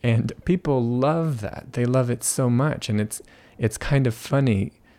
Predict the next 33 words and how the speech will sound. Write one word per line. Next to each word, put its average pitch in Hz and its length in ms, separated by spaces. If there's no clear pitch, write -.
to 120 100
describe 107 640
that 104 240
process - 800
if - 180
you 107 80
didn't 107 320
know 101 160
what 101 140
it - 100
was. 104 540
And 98 300
you 104 80
would 98 120
say, 104 200
"Sam, 165 420
what 123 120
did 127 140
you 147 100
do 139 180
tonight?" 95 480
"Well, 117 160
I 131 60
took - 220
a 113 60
big 113 240
stick - 500
and 107 120
I 98 80
sat 110 280
in 110 120
a - 20
circle 117 520